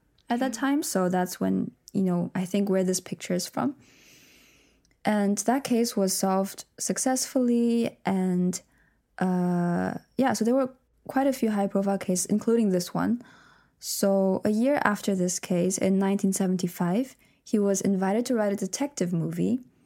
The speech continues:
Speaker 1: about international drug trafficking. And that movie was a huge success. It was, like, a
Speaker 2: He,
Speaker 1: Hong Kong box
Speaker 2: they
Speaker 1: office
Speaker 2: asked him
Speaker 1: hit.
Speaker 2: to write it?
Speaker 1: Yeah, I'm not sure if he was, like, mainly the main writer or whether he was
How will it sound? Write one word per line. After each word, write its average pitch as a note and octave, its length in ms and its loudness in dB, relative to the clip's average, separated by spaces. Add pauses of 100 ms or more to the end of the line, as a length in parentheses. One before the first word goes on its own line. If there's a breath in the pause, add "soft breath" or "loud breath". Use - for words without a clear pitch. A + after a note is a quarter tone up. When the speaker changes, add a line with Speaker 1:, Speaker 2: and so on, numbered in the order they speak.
(360 soft breath)
Speaker 1:
about F#3+ 300 2
international A3 760 0
drug F#3+ 320 0
trafficking. - 720 -6 (720)
And G3+ 180 2
that A#3 180 4
movie A3+ 260 4
was G3 160 2
a F3+ 40 4
huge G3+ 460 2
success. - 720 -2 (880)
It B3+ 260 -10 (140)
was, G3+ 140 0
like, F#3+ 120 0
a F#3 40 0
Speaker 2:
He, F#3+ 60 4
Speaker 1:
Hong G3 180 2
Kong G3 260 2
box G3 260 4
Speaker 2:
they C#4 60 4
Speaker 1:
office A3 280 4
Speaker 2:
asked C#4 100 0
him A#3 180 2
Speaker 1:
hit. D4+ 80 0
Speaker 2:
to D4 140 -2
write G3+ 320 -2
it? D4 260 -2 (1040)
Speaker 1:
Yeah, D4+ 540 4
I'm A#3+ 120 4
not E4 160 2
sure C#4+ 160 2
if G#3+ 100 -2
he G3+ 120 0
was, G3 220 2
like, F3+ 200 -2 (120)
mainly F#3 720 2 (100)
the G3 280 0
main G3 340 4
writer C4 360 2
or A3 140 2
whether G3+ 220 2
he G3 180 -4
was F#3 320 -2